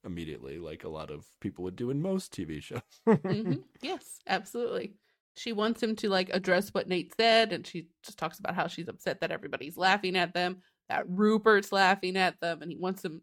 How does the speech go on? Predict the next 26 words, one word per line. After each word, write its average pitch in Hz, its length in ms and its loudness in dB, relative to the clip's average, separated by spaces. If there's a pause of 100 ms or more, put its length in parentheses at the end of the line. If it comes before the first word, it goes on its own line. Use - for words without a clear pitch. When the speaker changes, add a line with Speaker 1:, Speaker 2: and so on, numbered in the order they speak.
Speaker 2:
she - 120 -12
wants 196 180 -2
him 185 140 -4
to 175 80 -4
fight 170 300 -2
back. - 180 -2 (320)
And - 80 -14
he's - 140 -12
like, - 180 -10
"Okay." 339 340 -2 (380)
Speaker 1:
She - 160 -4
was 107 160 0
like, 92 300 -4
"Are - 40 -2
you 113 60 0
gonna 117 140 2
do 107 100 -2
anything 123 500 -4
about 107 200 -4
what 95 80 -2
Nate 95 160 -8
said?" 143 160 -6
And 110 100 -8
he 104 60 -8
was 113 120 -8
like, 87 200 -8